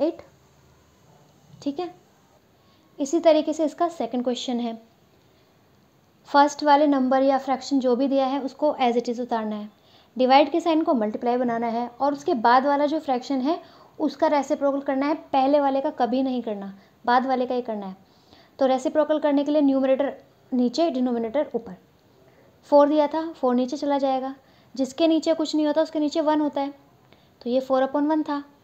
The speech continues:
फ़ोर upon वन था, इसे जब उल्टा कर देंगे तो ये वन upon फ़ोर हो जाएगा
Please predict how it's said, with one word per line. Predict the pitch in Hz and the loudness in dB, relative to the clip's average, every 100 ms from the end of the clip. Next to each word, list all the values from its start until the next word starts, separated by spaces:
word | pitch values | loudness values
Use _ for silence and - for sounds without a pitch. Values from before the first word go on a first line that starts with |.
| _ _ | _ _
फ़ोर | 269 262 | 2 2
upon | 277 294 | 2 0
वन | 285 294 | 0 0
था, | 339 311 269 | 0 -2 -4
इसे | 254 254 | -6 -4
जब | 247 - | -4 -4
उल्टा | 262 302 | -4 -4
कर | 294 302 | -2 0
देंगे | 311 339 339 - - _ _ - | 0 0 -4 -10 -20 _ _ -4
तो | |
ये | 240 | -2
वन | 220 214 | 0 -4
upon | 208 285 | -4 -6
फ़ोर | 285 233 | -2 -2
हो | |
जाएगा | 202 190 190 233 | -2 -8 -12 -12